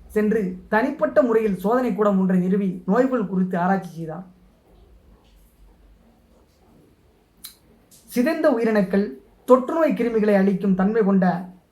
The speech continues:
பேகோசைட்டுகள், கேடு விளைவிக்கும் நுண்ணுயிரிகள், நோய் எதிர்ப்பு சக்தியை வர-, வளர்க்கும் இரத்த வெள்ளை அணுக்களில் காணப்படும் மேக்ரோபேகஸ் ஆகியவற்றை கண்டறிந்தார்.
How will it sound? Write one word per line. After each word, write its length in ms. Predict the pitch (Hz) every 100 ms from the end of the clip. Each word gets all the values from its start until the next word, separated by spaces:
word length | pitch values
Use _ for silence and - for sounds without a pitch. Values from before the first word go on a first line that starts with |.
| _ -
பேகோசைட்டுகள், 800 | 180 262 277 269 208 185 185 190 - - _ - - _ _ _
கேடு 320 | - 262 302
விளைவிக்கும் 500 | 254 226 214 185 214
நுண்ணுயிரிகள், 680 | 185 214 247 214 185 190 185 - _ _ _
நோய் 240 | 196 269
எதிர்ப்பு 300 | 311 269 240
சக்தியை 400 | 214 190 202 214
வர-, 320 | 180 190 196 190
வளர்க்கும் 600 | 202 208 202 202 180 - - _ _ _ _ -
இரத்த 340 | 202 - 294
வெள்ளை 320 | 190 226 277
அணுக்களில் 420 | 262 247 226 196 196
காணப்படும் 540 | 190 180 185 175 - _ _ _ _ _ _ _ _ _
மேக்ரோபேகஸ் 840 | 196 285 285 277 196 202 196 190 - - _ _ _ - _ _
ஆகியவற்றை 520 | - 220 214 190 202 185
கண்டறிந்தார். 600 | 180 180 170 156 190